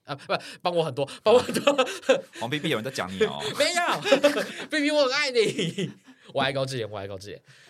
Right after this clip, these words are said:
Speaker 1: 好，就是，呃，当我今天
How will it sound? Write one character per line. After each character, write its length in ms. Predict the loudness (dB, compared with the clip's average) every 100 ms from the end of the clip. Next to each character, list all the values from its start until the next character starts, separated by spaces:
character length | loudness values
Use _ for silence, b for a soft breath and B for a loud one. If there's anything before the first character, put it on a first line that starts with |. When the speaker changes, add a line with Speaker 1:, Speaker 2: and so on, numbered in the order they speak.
| B
Speaker 1:
好， 180 | 0 0
就 100 | 0
是， 320 | -2 -2 -8 B B B B
呃， 260 | -4 -2 -4 _
当 180 | -2 -2
我 160 | -4 -8
今 180 | -10
天 300 | -10 -10 -10